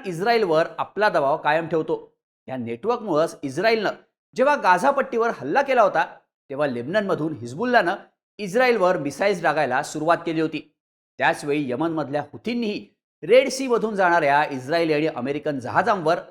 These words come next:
हल्ले केले होते. या सगळ्यामागं इराणचाच हात होता. इराणच्या या प्रॉक्सी वॉरचे जनक आयातुल्ला खोमेनी असल्याचं सांगितलं जातं. सध्या तरी इराण आणि इस्रायल यांच्यातलं युद्ध चांगलंच भडकलंय.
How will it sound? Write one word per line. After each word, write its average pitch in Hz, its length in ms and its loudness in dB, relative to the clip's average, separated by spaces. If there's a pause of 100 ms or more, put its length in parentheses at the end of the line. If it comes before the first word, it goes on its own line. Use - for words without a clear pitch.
(280)
हल्ले 180 220 -2
केले 170 180 0
होते. 160 380 -4 (400)
या 117 80 -10
सगळ्यामागं 185 680 0 (440)
इराणचाच 170 760 0
हात 151 140 2
होता. 156 360 -2 (480)
इराणच्या 233 520 4
या 208 100 6
प्रॉक्सी 160 440 -2
वॉरचे 170 340 0
जनक 175 320 0 (540)
आयातुल्ला 190 540 2 (180)
खोमेनी 214 300 -2
असल्याचं 147 500 -2
सांगितलं 156 420 -4
जातं. 156 280 0 (260)
सध्या 220 420 -2
तरी 175 260 0 (100)
इराण 175 300 4
आणि 165 300 -4
इस्रायल 147 380 0 (420)
यांच्यातलं 180 440 -2
युद्ध 139 380 -4
चांगलंच 151 480 -2
भडकलंय. 147 360 -2